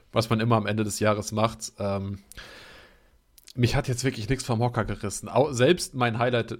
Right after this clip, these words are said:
der Woche oder mein Highlight der Show mit Kevin Owens war halt letztendlich nur ein Verwalten. „Guck mal, das hab ich gemacht, wegen dem, was ich vorher schon gesagt hab.“ Weiß ich nicht.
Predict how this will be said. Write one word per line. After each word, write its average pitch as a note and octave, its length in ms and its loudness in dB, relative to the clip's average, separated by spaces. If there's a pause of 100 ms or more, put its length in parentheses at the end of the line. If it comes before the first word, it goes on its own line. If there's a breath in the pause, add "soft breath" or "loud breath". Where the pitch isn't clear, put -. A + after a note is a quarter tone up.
(120)
der G#2+ 140 2
Woche A2 360 4
oder G#2+ 140 4
mein G#2 160 2
Highlight G#2 260 2
der G2+ 60 0
Show A#2 440 4 (240 loud breath)
mit G#2+ 120 -2
Kevin G#2+ 280 2
Owens A2 360 0
war G#2+ 160 4
halt A2 200 2
letztendlich A2 500 -2
nur G#2+ 220 4
ein G#2+ 60 0
Verwalten. G#2+ 560 0
„Guck C#3+ 240 -2
mal, C3 160 6
das A#2 200 0
hab A#2 100 2
ich - 160 -6
gemacht, A2+ 460 0
wegen G#2+ 220 -2
dem, A2+ 180 4
was G#2+ 120 2
ich G2+ 100 -8
vorher A2 220 6
schon G2+ 140 -4
gesagt G#2 360 0
hab.“ A2 180 2 (920 loud breath)
Weiß G#2 200 2
ich G2+ 60 -6
nicht. F#2+ 240 -10